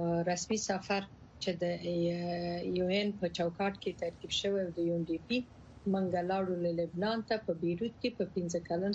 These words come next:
ستراتیژیک پلان مو د کمیسیون خبرې کولې. هلته ډیر لوی کنفرانس و، د ډیرو هیوادونو مشاورین و.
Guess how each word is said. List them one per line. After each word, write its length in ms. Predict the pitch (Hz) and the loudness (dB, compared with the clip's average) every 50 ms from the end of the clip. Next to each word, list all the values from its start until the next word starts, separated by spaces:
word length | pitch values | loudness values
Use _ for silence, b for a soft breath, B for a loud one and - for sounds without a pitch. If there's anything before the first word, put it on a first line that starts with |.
| - | -2
ستراتیژیک 720 | - - - 165 165 165 - - 170 170 170 214 214 - - - | -2 -2 -2 -2 -2 -2 -2 -2 -2 0 0 -2 -2 -4 -2 -2
پلان 260 | 190 202 202 202 190 175 | 0 0 0 -2 -2 -2
مو 80 | 170 165 160 165 | -4 -2 -2 -2
د 100 | 165 - - | -2 -2 -2
کمیسیون 420 | 170 165 165 170 - - 220 202 170 - - - - - - - - - - | -2 -2 -2 -4 -2 0 0 0 0 -2 -8 -18 -20 -20 -20 -18 -10 -4 -2
خبرې 340 | 185 180 175 220 247 254 254 - | -2 2 2 2 2 2 0 0
کولې. 420 | 247 233 233 233 233 220 226 226 220 214 - - - - - - - | 0 0 2 0 0 2 0 0 0 -4 -8 -16 -20 -20 -18 -8 -2
هلته 280 | 180 180 180 175 - 180 175 190 | -2 -2 0 0 0 0 2 2
ډیر 120 | 202 196 185 190 | 0 0 2 0
لوی 200 | 202 220 214 196 196 - | 0 2 2 0 -2 -2
کنفرانس 600 | - 175 170 170 - 170 170 170 180 202 214 202 - - | -2 -2 -2 -2 -4 -4 -2 0 0 0 -2 -2 -2 0
و، 40 | 214 202 196 | 0 0 2
د 100 | 185 170 175 | 0 0 2
ډیرو 200 | 214 226 214 196 185 170 - | 2 2 2 0 0 -2 -2
هیوادونو 500 | 180 175 170 170 170 170 175 202 202 190 175 | 0 0 2 2 0 0 0 0 0 0 0
مشاورین 640 | 170 170 170 - 170 165 160 165 175 202 220 226 226 226 | 0 -2 -2 0 -2 0 0 -2 0 0 0 0 0 0
و. 40 | 226 | 0